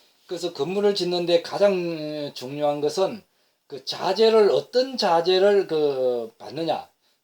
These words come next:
기초를 할 때는 그 모래를, 어, 주문하더라도 왕사를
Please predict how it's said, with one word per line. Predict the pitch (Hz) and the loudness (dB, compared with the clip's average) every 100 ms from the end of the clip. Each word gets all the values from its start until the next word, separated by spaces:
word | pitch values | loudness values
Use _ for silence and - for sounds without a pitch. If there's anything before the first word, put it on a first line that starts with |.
| - | -16
기초를 | 160 - 226 220 180 | -10 -2 2 4 4
할 | 170 | 4
때는 | 165 165 175 170 165 | 2 2 0 -2 -2
그 | |
모래를, | 160 151 170 196 185 170 160 151 | -2 2 4 6 6 4 4 2
어, | 143 139 | -4 -4
주문하더라도 | - 123 143 139 131 135 127 120 139 | -8 -10 -8 -6 -6 -2 0 2 2
왕사를 | 117 131 143 196 208 175 135 | 0 -2 0 4 6 4 2